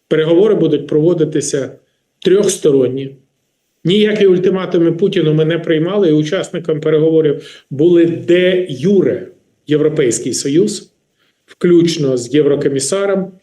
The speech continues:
включно з головою Єврокомісії. І можу зараз розкрити вам цю складову,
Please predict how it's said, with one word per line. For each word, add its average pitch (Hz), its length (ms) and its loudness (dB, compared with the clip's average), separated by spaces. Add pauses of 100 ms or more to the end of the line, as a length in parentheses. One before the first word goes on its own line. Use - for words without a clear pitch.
включно 165 600 2
з 120 60 -4
головою 143 460 4
Єврокомісії. 160 840 -2 (800)
І 180 360 2 (280)
можу 160 260 2
зараз 131 640 -2 (100)
розкрити 139 720 0
вам 104 260 -4 (400)
цю 147 180 0
складову, 160 720 0